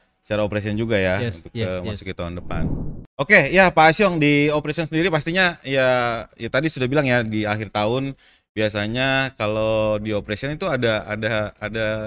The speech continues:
Speaker 1: bercandaan teman-teman ya, hashtag kejar tayang biasanya ya.
Speaker 2: <laughs>
Speaker 1: Ya memasuki peralihan tahun,
Speaker 2: Nah, itu.
Speaker 1: pasti persiapan-persiapan
Speaker 2: Benar.
Speaker 1: banyak dilakukan ya.
Speaker 2: Benar,
Speaker 1: Iya,
Speaker 2: benar, benar.
Speaker 1: seperti
Speaker 2: Itu
Speaker 1: itu.
Speaker 2: salah satunya lah.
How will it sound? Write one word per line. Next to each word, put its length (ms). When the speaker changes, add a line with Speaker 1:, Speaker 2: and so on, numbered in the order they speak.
Speaker 1:
bercandaan 440
teman-teman 380
ya, 100
hashtag 320
kejar 260
tayang 360
biasanya 260
ya. 100
Speaker 2:
<laughs> 20
Speaker 1:
Ya 100
memasuki 420
peralihan 400
tahun, 260
Speaker 2:
Nah, 100
itu. 140
Speaker 1:
pasti 220
persiapan-persiapan 840
Speaker 2:
Benar. 140
Speaker 1:
banyak 140
dilakukan 420
ya. 140
Speaker 2:
Benar, 240
Speaker 1:
Iya, 100
Speaker 2:
benar, 220
benar. 220
Speaker 1:
seperti 140
Speaker 2:
Itu 80
Speaker 1:
itu. 80
Speaker 2:
salah 160
satunya 300
lah. 140